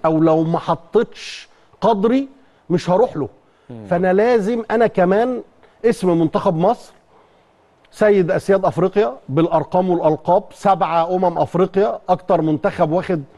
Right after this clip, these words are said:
Speaker 1: آه، بطولة أمم أفريقيا في، في أفريقيا في، على كل المنتخبات. أنا لما أعرف ده قدري يبقى أنا كمان لازم أروح له،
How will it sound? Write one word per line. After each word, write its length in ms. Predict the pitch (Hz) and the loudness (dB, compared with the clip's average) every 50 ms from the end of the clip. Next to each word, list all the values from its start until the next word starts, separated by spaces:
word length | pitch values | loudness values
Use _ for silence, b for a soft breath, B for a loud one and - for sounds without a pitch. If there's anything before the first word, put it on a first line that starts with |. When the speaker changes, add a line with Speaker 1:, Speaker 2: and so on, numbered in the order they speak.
| b b b b b b b b - | b b b b b b b b -4
Speaker 1:
آه، 200 | 160 156 151 151 | 0 2 2 2
بطولة 320 | 147 143 147 - 196 190 - - | 2 0 0 0 0 0 2 0
أمم 140 | 196 196 196 | 0 2 2
أفريقيا 720 | 180 180 170 143 - 175 190 196 - 202 202 202 196 180 | 0 0 -2 -2 0 0 0 0 2 2 4 4 4 2
في، 520 | 185 - 165 151 147 147 147 151 147 143 | 0 -2 -2 0 2 2 2 0 0 -2
في 420 | - - 156 147 143 143 147 147 151 | -4 -2 0 0 2 2 2 2 0
أفريقيا 420 | 143 - - 180 202 196 196 202 180 | -2 -2 0 0 0 2 2 0 0
في، 160 | - - 143 - | -2 -6 -14 -12
على 180 | 135 139 156 156 | -6 -4 -4 -2
كل 220 | - 185 202 202 | 0 0 2 2
المنتخبات. 560 | 196 185 175 160 - - - 156 156 208 233 B B B B B B - | 2 0 0 -2 -4 -4 -6 -2 -2 -2 -2 B B B B B B 0
أنا 140 | 220 226 | 2 4
لما 280 | 208 202 185 185 196 226 | 4 4 2 2 0 0
أعرف 280 | 220 214 214 196 147 147 | 0 0 0 0 -2 0
ده 120 | 160 220 | -2 -2
قدري 520 | 214 - 220 240 208 202 247 262 285 277 - b b b b b b | -2 0 -2 -2 0 0 -2 -2 -4 -6 -10 b b b b b b
يبقى 320 | 151 170 165 170 - 220 226 | -2 -2 -2 -2 0 -2 0
أنا 120 | 240 233 | 0 0
كمان 520 | - - 196 190 185 190 208 240 262 262 233 - _ - | 0 0 0 0 2 2 0 0 -2 -4 -8 -10 _ -2
لازم 360 | 165 208 247 226 214 214 202 | 2 2 2 2 2 2 2
أروح 280 | 196 196 208 185 - | 4 2 2 0 0
له، 120 | 156 127 | -6 -10